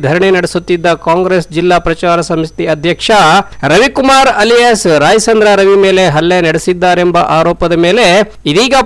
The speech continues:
ಪೊಲೀಸರು ಶಾಸಕರು ಆತನ ಬೆಂಬಲಿಗರ ವಿರುದ್ಧ ದೂರು ದಾಖಲಿಸಿಕೊಂಡು ತನಿಖೆ ಕೈಗೊಂಡಿದ್ದಾರೆ.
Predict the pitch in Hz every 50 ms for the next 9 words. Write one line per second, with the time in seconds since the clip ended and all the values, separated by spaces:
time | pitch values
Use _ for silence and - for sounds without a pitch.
0 | - 240 247 247 254 226 - 247 247 220 - - 208 220 220 - 226 - 233 214
1 | 220 220 226 190 180 196 196 214 196 196 190 160 139 160 190 214 214 208 208 190
2 | 196 190 190 180 190 185 185 170 185 180 170 143 160 185 202 196 180 180 180 175
3 | - 185 175 165 156 165 - 180 165 165 170 151 131 - 151 143 156 151 170 170
4 | - 165 165 160 160 170 165 165 165 151 165 160 160 151